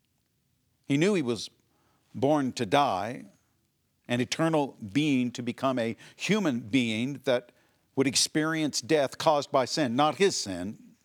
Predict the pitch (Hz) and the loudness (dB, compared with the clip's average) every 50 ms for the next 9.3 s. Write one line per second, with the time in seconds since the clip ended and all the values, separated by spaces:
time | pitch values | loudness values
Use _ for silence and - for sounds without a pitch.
0 | _ - 131 135 123 - - - - - - - _ _ _ _ _ _ _ _ | _ 0 2 2 0 -2 -8 -12 -16 -18 -20 -20 _ _ _ _ _ _ _ _
1 | _ _ _ _ _ _ _ _ _ _ _ _ _ _ _ _ _ _ _ _ | _ _ _ _ _ _ _ _ _ _ _ _ _ _ _ _ _ _ _ _
2 | _ _ _ - - - - - _ _ - 139 143 131 175 185 123 117 131 208 | _ _ _ -20 -20 -20 -20 -20 _ _ 0 0 2 2 2 2 2 2 2 2
3 | 226 220 190 - 147 151 151 131 135 143 143 139 135 139 147 156 - - - - | 2 2 0 -2 -2 -2 -2 -2 0 0 0 2 0 0 -2 -6 -6 -4 0 2
4 | 165 156 - 147 147 151 170 180 160 - 113 98 95 - 156 156 143 156 151 151 | 2 2 2 0 -2 0 0 -2 -2 -6 -8 -6 -2 0 0 0 0 2 2 2
5 | 151 147 - 156 147 - - 143 139 139 135 - 208 190 156 117 107 95 - - | 0 0 0 -2 -4 -2 -2 -2 -2 -2 -2 0 0 0 0 0 -4 -4 -4 -4
6 | 156 131 - 156 147 143 139 135 - - - - - - - 165 180 175 170 170 | -4 -2 -2 -2 -2 -2 -4 -6 -8 -12 -20 -20 -6 0 0 2 2 2 0 0
7 | 208 233 214 160 117 92 80 76 - - - _ _ _ _ _ _ _ _ _ | 0 2 2 0 -2 -4 -8 -12 -16 -20 -20 _ _ _ _ _ _ _ _ _
8 | - - 131 120 135 147 151 123 - - 139 135 120 110 104 101 113 101 95 80 | -4 -2 -2 0 0 -2 -2 -4 -4 -2 -2 -2 -2 -2 -4 -4 -4 -6 -6 -8
9 | - - - - 58 | -12 -16 -20 -20 -20